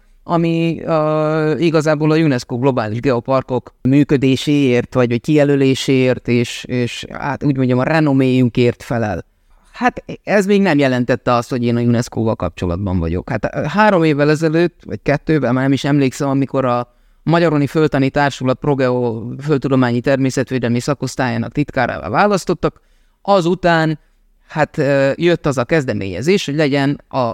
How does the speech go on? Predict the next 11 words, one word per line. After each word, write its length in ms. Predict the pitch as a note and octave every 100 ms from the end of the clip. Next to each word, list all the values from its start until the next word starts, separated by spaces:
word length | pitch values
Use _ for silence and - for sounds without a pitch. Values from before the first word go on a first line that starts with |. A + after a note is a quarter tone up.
| -
földtudományi 640 | - G3+ E3+ C#3+ C3 G2+ A#2+
sokféleségnek 1120 | F3+ F3 - D#3+ F3 D3 C#3 - B2+ B2+ B2
egy 140 | C3+
világnapja, 920 | D3 C#3 A2+ A2+ A#2 G#2+ B2+ F3+ F#3+ _ _ _
amit 300 | - F3 E3+
az, 160 | F3 F3+
amit 260 | E3+ E3+
a 60 | E3+
unesco 600 | F3 D3+ B2+ - E3 D#3+
a, 640 | C#3+ C#3 C#3 G#2+ C3 B2+
a 80 | B2